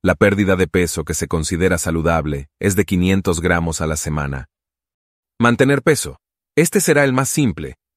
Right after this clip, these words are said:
pero antes de pasar al siguiente apartado te regalaré una cosa muy importante.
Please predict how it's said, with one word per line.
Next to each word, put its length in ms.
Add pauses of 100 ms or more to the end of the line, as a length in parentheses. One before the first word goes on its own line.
(120)
pero 220
antes 260
de 100
pasar 280
al 80
siguiente 400
apartado 480
te 120
regalaré 440
una 160
cosa 320
muy 320
importante. 720